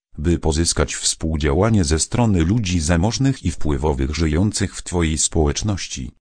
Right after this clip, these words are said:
Wyzwanie. Do listy osób, za które codziennie się modlisz, dodaj jedną niewierzącą osobę spośród przedstawicieli władzy, osobę,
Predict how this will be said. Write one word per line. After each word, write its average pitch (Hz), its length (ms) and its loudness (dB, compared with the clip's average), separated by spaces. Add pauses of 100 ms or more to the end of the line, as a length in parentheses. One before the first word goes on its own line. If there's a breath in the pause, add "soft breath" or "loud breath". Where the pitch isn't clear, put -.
(320)
Wyzwanie. 64 640 0 (440)
Do 73 240 2
listy 98 400 -2
osób, - 480 -2 (240)
za 85 180 2
które 95 300 0
codziennie 78 680 0
się - 140 -2
modlisz, 78 640 0 (180)
dodaj 107 460 2
jedną 87 400 4
niewierzącą 98 840 2
osobę 76 380 4
spośród - 580 0
przedstawicieli 71 880 -2
władzy, 76 500 0 (220)
osobę, 67 540 0